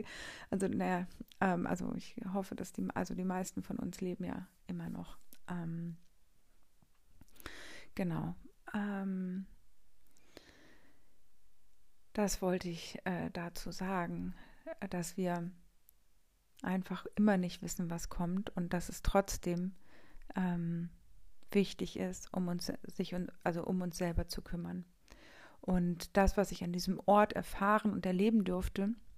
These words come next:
und du merkst, dass ich mich ein bisschen zurückhalte, ähm, also ich erzähle euch jetzt nicht, wo der Ort ist, ich erzähle euch nicht, was da alles stattgefunden hat,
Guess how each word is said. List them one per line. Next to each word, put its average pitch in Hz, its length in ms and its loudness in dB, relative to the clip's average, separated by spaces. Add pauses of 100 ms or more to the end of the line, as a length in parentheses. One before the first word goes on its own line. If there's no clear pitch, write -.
(1160)
und 185 140 6
du 190 80 4
merkst, 185 340 6
dass 180 120 -2
ich 180 100 -2
mich 185 160 0
ein 180 100 2
bisschen 185 240 0
zurückhalte, 190 800 4 (480)
ähm, 175 340 4 (160)
also - 180 -2
ich - 120 -4
erzähle 185 360 -2
euch 190 100 -2
jetzt - 180 -8
nicht, 233 220 4
wo 226 200 6
der 202 180 6
Ort 190 260 0
ist, 180 140 -4
ich 180 100 -8
erzähle 190 320 -2
euch 208 160 -2
nicht, 226 300 4
was 202 200 2
da 196 100 2
alles 196 260 0
stattgefunden 185 720 -2
hat, 185 180 -2